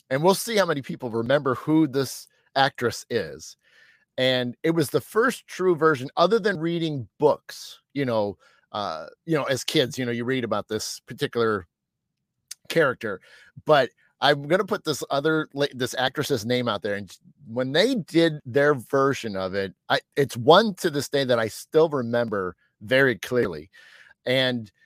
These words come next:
uh, so the character in question is the Headless Horseman. So we all know about that one. So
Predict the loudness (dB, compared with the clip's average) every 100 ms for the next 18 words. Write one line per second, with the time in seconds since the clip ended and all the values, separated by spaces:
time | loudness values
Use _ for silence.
0 | _ _ 0 2 2 -4 -8 _ _ -4
1 | 2 2 6 6 6 4 0 2 4 4
2 | 2 -4 -6 -4 -4 -2 0 0 0 0
3 | 0 -2 0 0 0 -6 -18 _ _ _
4 | _ _ _ -6 2 6 6 6 6 6
5 | 4 2 0 0 0 0 0 -6 -10 -2
6 | 0